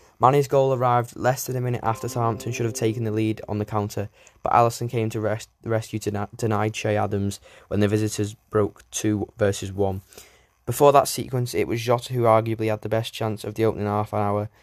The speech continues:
Without a goal in his last five appearances, he fired the best chance of the opening half. Um, straight at Ryan Fraser after a decent move from the Reds. Salah also had a clear chance while Gini Wijnaldum headed onto the bar from a corner.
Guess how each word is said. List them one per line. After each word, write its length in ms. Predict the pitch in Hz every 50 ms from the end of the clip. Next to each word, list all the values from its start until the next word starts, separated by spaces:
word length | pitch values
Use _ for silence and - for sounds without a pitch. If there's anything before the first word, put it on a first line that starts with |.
| _ _ _ _ _
Without 300 | - 98 101 104 110 -
a 80 | - 107
goal 220 | 107 107 104 104
in 80 | 104 104
his 200 | 104 104 - -
last 220 | 110 107 - -
five 160 | - 107 104
appearances, 480 | 107 104 - 117 107 101 101 - 113 110
he 80 | 107
fired 300 | 110 - - 107 107 104
the 80 | 101 101
best 260 | 101 - 110 110 -
chance 320 | - - 107 98 - - 107
of 80 | 101
the 80 | 101 107
opening 240 | 101 - - 95 95
half. 460 | 95 95 98 95 98 - - - _ _ _ _ _ _ _ _ _ _ _ _ - - - _ _ _ _ _ _ _ _ _ -
Um, 440 | 92 95 98 98 98 101 101 104 - _ _ _ _ _ _ _ -
straight 400 | - - - - 117 117 117 -
at 60 | 101 -
Ryan 260 | 107 104 101 101 98
Fraser 580 | - - 104 98 98 98 95 101 98 98 92 - _ _ _ -
after 240 | 104 - - - 101
a 40 |
decent 320 | 95 - 98 98 - - -
move 200 | 98 95 95 92
from 140 | - 98 98
the 80 | 95
Reds. 420 | 92 98 95 95 98 - - - - _ - - - _ _ _ _
Salah 300 | - - 131 123 127 123
also 260 | 110 127 127 123 131
had 120 | 123 117 113
a 40 |
clear 300 | 110 - - 117 110 110
chance 380 | 107 - - 110 107 104 104 -
while 280 | 107 107 107 107 104 - -
Gini 220 | - 117 117 117
Wijnaldum 500 | 113 113 113 107 104 104 107 - 104 104
headed 260 | 104 117 113 107 104
onto 240 | 104 104 107 107 -
the 100 | - 110
bar 280 | 107 - 107 104 107 107
from 140 | - 107 101
a 60 | 104
corner. 500 | - - 107 107 104 104 104 104 101